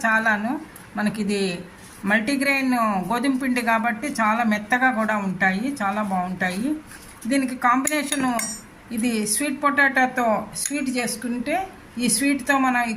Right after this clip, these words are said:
కాంబినేషన్‌తో మనం ఇలా తింటే స్వీట్‌గా ఉంటుంది, చాలా బాగుంటుంది, స్వీటీ స్వీటీగాను. ఇంకా దీంతో పాటు మనం కొబ్బరి చట్నీ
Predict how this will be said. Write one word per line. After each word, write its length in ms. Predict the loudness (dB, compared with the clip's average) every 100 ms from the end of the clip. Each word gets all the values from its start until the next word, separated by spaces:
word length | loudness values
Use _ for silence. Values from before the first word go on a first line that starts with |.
| 0
కాంబినేషన్‌తో 680 | 2 2 2 2 0 0 0 0
మనం 120 | 0 2
ఇలా 120 | 0 0
తింటే 300 | -4 0 0 0
స్వీట్‌గా 480 | 0 -2 -2 -2 0 0
ఉంటుంది, 400 | -2 -4 -4 -4 -6 -12 -20 -10 -2
చాలా 260 | 0 2 2 2
బాగుంటుంది, 500 | 0 -2 -2 -2 -2 -2
స్వీటీ 300 | -4 -4 -4 -4
స్వీటీగాను. 600 | -4 -4 -2 -2 -2 -4 -8 -16 -20 -20 -20 -14 -6
ఇంకా 180 | 2 2 4
దీంతో 260 | 0 2 2 4
పాటు 160 | 4 4
మనం 160 | 4 2 -2 -6 -4 0
కొబ్బరి 260 | 2 2 0
చట్నీ 260 | 0 0